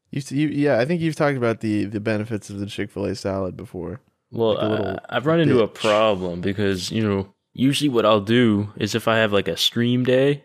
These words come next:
Speaker 2: I'll, like,
Speaker 1: Mm-hmm.
Speaker 2: go, I'll hit up, so today I hit up Chick-fil-A and I got a chicken sandwich and fries, and then I got a chicken salad. I'm like, "Okay, I'll eat the sandwich and fries," but then, you know, during my stream, 'cause I have no food at home,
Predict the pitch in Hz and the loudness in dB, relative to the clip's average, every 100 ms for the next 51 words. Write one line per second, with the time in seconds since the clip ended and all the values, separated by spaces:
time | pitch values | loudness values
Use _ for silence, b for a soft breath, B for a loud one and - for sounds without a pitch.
0 | _ - 95 95 92 - 98 85 104 120 | _ 0 2 2 0 2 2 4 4 4
1 | 101 - 110 - 117 127 123 117 - 113 | 2 -6 -8 0 2 4 4 0 0 -4
2 | - 127 123 107 98 - 120 123 117 - | 0 2 2 2 0 0 -2 -2 -2 0
3 | 101 101 110 113 - 110 95 - 92 107 | 0 2 0 0 -4 -6 -4 0 2 4
4 | 131 143 - - _ 104 113 107 104 95 | 2 0 -8 -14 _ 0 2 4 4 2
5 | 92 117 98 87 - 95 101 90 87 87 | 2 -2 -2 -4 0 2 2 0 -2 0
6 | 92 92 90 92 110 107 98 95 98 101 | 0 0 0 2 2 0 -2 -2 0 0
7 | 101 98 92 82 92 110 110 - 92 - | -2 -4 -6 0 2 2 -2 -4 -4 -2
8 | 98 95 87 - - 107 95 90 113 117 | -2 -2 -4 -10 -6 -2 -2 0 0 2
9 | 113 104 - - 120 113 98 98 92 104 | 2 0 -2 -2 0 2 0 -2 -2 0
10 | 104 101 92 123 127 101 98 98 95 | 2 0 0 0 2 2 2 2 0